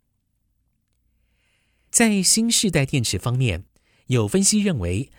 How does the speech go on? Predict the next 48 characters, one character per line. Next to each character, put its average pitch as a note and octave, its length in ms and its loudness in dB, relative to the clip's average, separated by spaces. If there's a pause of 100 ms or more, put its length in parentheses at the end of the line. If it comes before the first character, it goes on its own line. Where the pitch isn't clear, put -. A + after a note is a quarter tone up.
(140)
磷 B2 140 2
酸 G#3 220 0
铁 A#2+ 180 -4
锂 A#2+ 140 0
电 C3+ 180 2
池 G2+ 300 0
所 G#2+ 220 0
需 C3+ 140 -2
要 B2 140 0
的 G2 200 -2
正 F#3 180 0
极 G2+ 160 -2
材 F2 240 -6
料， C3+ 300 -2 (280)
如 B2 140 -2
果 A#2 140 0
面 B2+ 220 0
临 F#2 180 -4
供 E3 180 -2
过 E3 220 0
于 G#2 160 -2
求 F#2+ 200 -2
的 A#2 60 -4
情 - 180 -2
况， F#2 300 -4 (320)
将 C3+ 180 0
会 C3 140 -2
促 B2 220 -2
使 F2 300 -4
次 - 220 -2
世 F3 140 -2
代 D3 180 -2
产 G#2 240 -4
品， F2+ 300 -4 (260)
包 A#2+ 180 -2
括 G#2 420 -4
磷 A#2 180 -4
酸 F#3 220 0
锰 G#2+ 180 -2
铁 F2 240 -4
锂 G#2 300 -2
以 G2 100 -4
及 G#2 200 -2
钠 E3+ 200 0
离 A2+ 140 -4
子 - 160 -4
电 C3 200 0
池， F#2 380 -4